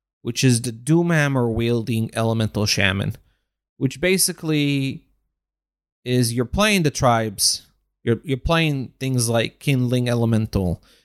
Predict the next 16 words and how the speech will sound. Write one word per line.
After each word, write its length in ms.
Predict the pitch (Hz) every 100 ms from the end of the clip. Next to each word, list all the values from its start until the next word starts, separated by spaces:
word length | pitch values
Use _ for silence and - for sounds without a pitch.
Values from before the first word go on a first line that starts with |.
| _
you're 120 | - 104
playing 320 | 139 131 117
Arid 300 | 127 117 110
Stormer 460 | - 117 107 101
and 100 | 95
such. 460 | - 98 90 - - _ _ _ _ -
But 100 | 123
instead 300 | 135 - 196
of 180 | 175 127
Whack-A-Gnoll 560 | 151 180 - 175 139 127
Hammer, 320 | 117 113 113
you're 140 | 113
playing 320 | - 139 120
Doomhammer, 760 | 113 139 139 135 127 123 120 110
Rockbiter, 840 | 117 117 - 120 113 113 110 107 _ _ _ _ _ _ _
um, 500 | 101 98 95 101 -